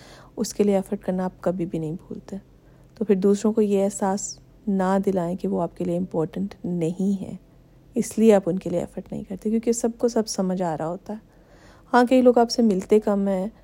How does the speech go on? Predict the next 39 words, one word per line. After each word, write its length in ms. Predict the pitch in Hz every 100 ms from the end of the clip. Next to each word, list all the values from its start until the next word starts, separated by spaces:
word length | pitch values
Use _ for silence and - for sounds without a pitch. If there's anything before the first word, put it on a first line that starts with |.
| - - _ _ -
اور 160 | 196
وہ 220 | 196 190
دوستی 380 | 190 185 190 -
چلتی 400 | 196 190 185 208
رہتی 320 | 180 180 190
ہے، 60 | 185
تو 60 | 196
اس 180 | 196
وجہ 120 | 196 196
سے 140 | 196
ان 100 | 185
کو 100 | 196
پتہ 260 | - 170 202
نہیں 220 | 202 190
چلتا، 360 | 160 - 202 226 - - - - - -
لیکن، 380 | 196 190 196 196
آم، 300 | 185 185 185 -
جو 160 | 190
آپ 160 | 196 190
کے 60 | 202
نزدیک 480 | 196 185 190 202
رہتے 220 | 196 180 190
ہیں، 80 |
ان 60 | 185
کو 80 | 196
سب 140 | 185 -
پتہ 180 | 160 170
چل 180 | - 156 185
رہا 100 | -
ہوتا 260 | - -
ہے۔ 40 | 214 - - - - - - - - - -
تو 540 | 202 185 185 180 180 202 - - - -
بس 260 | 277 285 -
آج 240 | 240 247 -
کے 120 | 262
لیے 260 | 247 247
اتنا 280 | 233 233 233
ہی 180 | 262 254
ہے۔ 160 | 220